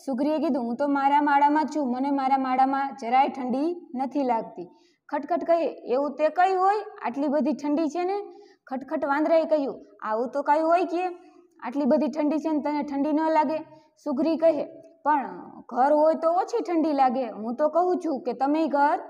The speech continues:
બનાવી લો. ઉનાળામાં ગરમી ઓછી લાગશે, ચોમાસામાં વરસાદથી પણ બચી શકાશે. હું સરસ ઘર બનાવું છું એટલે તો મને સુઘરી કહે છે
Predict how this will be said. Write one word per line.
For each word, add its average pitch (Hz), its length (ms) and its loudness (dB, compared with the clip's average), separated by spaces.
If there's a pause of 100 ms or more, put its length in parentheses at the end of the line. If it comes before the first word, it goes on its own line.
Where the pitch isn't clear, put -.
(320)
બનાવી 277 420 2
લો. 208 200 -4 (560)
ઉનાળામાં 269 540 4
ગરમી 254 260 2
ઓછી 285 300 0
લાગશે, 277 500 0
ચોમાસામાં 294 600 0
વરસાદથી 330 420 0
પણ 320 180 2
બચી 285 240 0
શકાશે. 254 560 -2 (540)
હું 269 160 0
સરસ 320 420 0
ઘર 311 160 4
બનાવું 320 400 4
છું 233 120 -2
એટલે 262 220 0
તો 285 120 0
મને 311 220 0
સુઘરી 403 380 2
કહે 262 240 0
છે - 260 -12